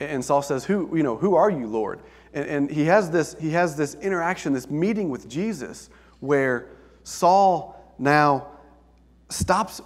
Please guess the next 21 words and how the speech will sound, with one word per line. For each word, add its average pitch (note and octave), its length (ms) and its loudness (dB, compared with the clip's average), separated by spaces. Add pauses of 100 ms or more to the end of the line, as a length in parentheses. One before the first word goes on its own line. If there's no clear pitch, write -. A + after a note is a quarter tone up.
persecuting G3+ 480 -2
Christians. - 540 -4 (640)
Instead, E3 340 0
he, F#3 120 -4
he G3 180 -4
does A3 200 2
a G3 60 -2
complete G3 420 -4
one F#3+ 240 2
eighty. D#3 260 2
He F#3 160 0
repents G#3 580 -2
of D3 100 -10
his B2 160 -6
sin C3+ 420 -2 (340)
and D#3+ 120 2
then E3 140 4
follows F3 480 0
Jesus. - 420 -8 (360)
And D#3 140 2
so E3+ 300 6